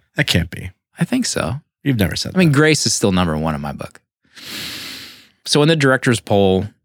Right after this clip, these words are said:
Speaker 2: there is also In the Mood for Love. Persona makes the list.
Speaker 1: Mm-hmm.
Speaker 2: Vertigo, Tokyo Story. Jean Dielman is actually four in the director's poll. The Godfather, Citizen Kane, and two thousand one.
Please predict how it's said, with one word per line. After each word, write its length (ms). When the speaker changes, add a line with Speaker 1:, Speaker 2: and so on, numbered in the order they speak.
Speaker 2:
there 200
is 140
also 400
In 140
the 60
Mood 200
for 120
Love. 240
Persona 880
makes 300
the 120
list. 460
Speaker 1:
Mm-hmm. 480
Speaker 2:
Vertigo, 460
Tokyo 440
Story. 400
Jean 300
Dielman 320
is 140
actually 240
four 480
in 80
the 100
director's 400
poll. 220
The 180
Godfather, 640
Citizen 440
Kane, 300
and 160
two 180
thousand 340
one. 300